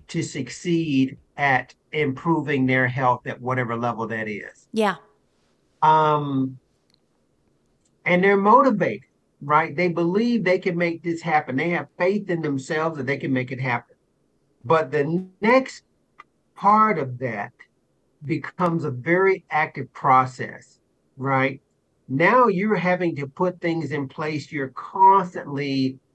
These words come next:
Speaker 1: working through whatever you need to do to solidify what that original intent is, what you have faith in for that outcome. Because in truth, they both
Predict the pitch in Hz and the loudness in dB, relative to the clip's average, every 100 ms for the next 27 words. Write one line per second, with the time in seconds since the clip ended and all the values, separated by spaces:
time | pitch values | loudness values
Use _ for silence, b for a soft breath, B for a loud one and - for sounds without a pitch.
0 | _ - 135 143 180 185 180 156 131 151 | _ -12 -6 4 6 6 2 -4 -6 -8
1 | 143 139 160 214 220 185 190 185 180 143 | -4 0 0 0 -2 -2 -2 -2 -2 -2
2 | 135 147 156 135 - 143 160 147 180 208 | -2 0 -2 -2 -8 -8 -6 -2 -2 -2
3 | 208 151 131 131 131 - _ _ 131 165 | 0 4 6 4 0 -8 _ _ -2 -2
4 | 165 151 135 147 175 175 156 151 135 131 | 0 -2 0 0 2 0 0 -2 -4 -2
5 | 180 170 151 151 151 120 123 165 175 151 | 0 0 -2 -4 -4 -4 -6 -6 -4 -6
6 | 143 139 135 143 139 131 135 127 135 127 | -4 -4 -4 -4 -4 -4 -4 -4 -2 -2
7 | 127 120 120 117 - - 101 117 _ _ | -2 -2 -2 -4 -8 -10 -12 -12 _ _
8 | _ _ _ 139 135 170 151 151 131 - | _ _ _ -8 -2 -4 -2 -6 -6 -2
9 | 214 214 156 139 - _ _ _ _ _ | 4 4 4 -2 -14 _ _ _ _ _
10 | _ 165 160 131 175 190 196 | _ 0 0 2 6 6 6